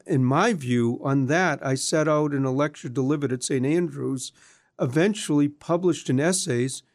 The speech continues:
and presented to Charles Williams, who was another famous English author, on fairy stories. And they really were saying they're not s-, that much of a fairy. Then she asked, you know, "Why is it a trilogy?" He says, "Well, it was a big book."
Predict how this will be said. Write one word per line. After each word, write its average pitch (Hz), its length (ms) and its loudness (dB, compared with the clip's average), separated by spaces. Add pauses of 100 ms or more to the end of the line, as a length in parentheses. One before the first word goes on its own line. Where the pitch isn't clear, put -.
(200)
and 147 160 2
presented 156 480 0
to 151 80 -6
Charles 151 520 -2
Williams, 135 720 -2 (240)
who 170 100 4
was 135 160 4
another 151 340 2
famous 147 640 0
English 143 400 0
author, 151 540 -2 (360)
on 156 220 2
fairy 208 400 2
stories. 123 580 0
And 175 260 0
they 165 100 0
really 208 320 0
were 139 100 -6
saying 123 300 -2
they're 127 120 -2
not 147 240 -2
s-, - 260 -14
that 127 240 -4 (920)
much 147 240 -2
of 135 80 -2
a 123 60 -8
fairy. 165 280 -2 (440)
Then 233 380 0
she - 240 -2
asked, 170 340 -2
you 170 100 4
know, 147 80 2
"Why 139 260 0
is 160 120 0
it 160 80 0
a 151 80 -4
trilogy?" - 640 -4 (440)
He - 60 -12
says, 165 260 -6
"Well, 170 160 -4
it 175 60 -4
was 147 140 -4
a 170 40 -6
big 143 280 -2
book." 185 380 -6